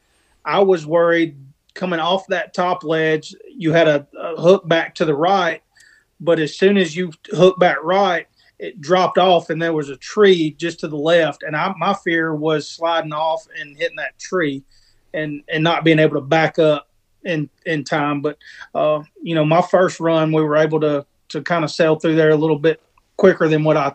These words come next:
I thought I would do. But, uh, you know, I think we, we ended up in third on hill one. And, uh, you know,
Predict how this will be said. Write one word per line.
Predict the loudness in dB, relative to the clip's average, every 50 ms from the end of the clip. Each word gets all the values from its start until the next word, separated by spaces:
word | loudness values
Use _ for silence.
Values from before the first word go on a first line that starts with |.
| -8 -8 -8
I | -8 -6
thought | -2 0 2 2 2 2
I | 2
would | 0 -2 -2 -2
do. | -2 -2 0 0 -2 -4 -10 _ _ -20 -20 _ _ _ _ _ _
But, | -6 -6 -2 2 4
uh, | 6 6 6 4 2 0 -2 -8 -14 _ _ _ -16
you | -12 -8 -4 -2
know, | -2 -2 -2 -4 -8 _ _ _ _ _ -20 -20 -20 -20 -20 _ _ _ _ _ -10 -8
I | -8 -4
think | 0 0 0 0 -2 -6 -4 0
we, | 4 6 6 6
we | 4 2 2 4 4 6
ended | 6 4 4 6
up | 6 4 4 4
in | 4 4 4 4 2 0 -2 -4 _
third | 0 2 4 6 6 6 6 4
on | 0 -2 -2 -4 -4
hill | -4 -2 -2 -2 -2 -2 -4
one. | -4 -4 -4 -4 -6 -8 -10 -12 -16 _ _ _ _ _ _ _ _ _ _ _ _ _ _ _ _ -8
And, | -6 -4 -2 -2 0
uh, | 0 -2 -2 -4 -8 -12 -18 -16
you | -12 -8 -4 -2
know, | -2 0 -2 -2 -4